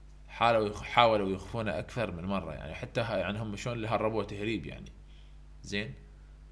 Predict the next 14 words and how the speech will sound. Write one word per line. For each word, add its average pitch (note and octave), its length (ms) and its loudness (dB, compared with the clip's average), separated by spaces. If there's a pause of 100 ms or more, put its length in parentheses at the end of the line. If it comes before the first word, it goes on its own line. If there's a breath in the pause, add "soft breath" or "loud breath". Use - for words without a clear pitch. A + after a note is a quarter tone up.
(540)
فكانت C#3+ 460 4
شخصية F3 600 0
اعتيادية. G2+ 840 2
هاي C3 240 6
بالنسبة A2 520 -4
لكاثرين D3+ 840 -4 (160)
بيتكوف. F#2 500 -6 (480 loud breath)
ضروري B2+ 460 4
جدا، D#3 500 -2 (180)
ضروري A#2+ 380 2
جدا C3+ 380 -2
تميز D#3+ 460 -2
بين C3 220 -4
الشخصيات. - 680 -8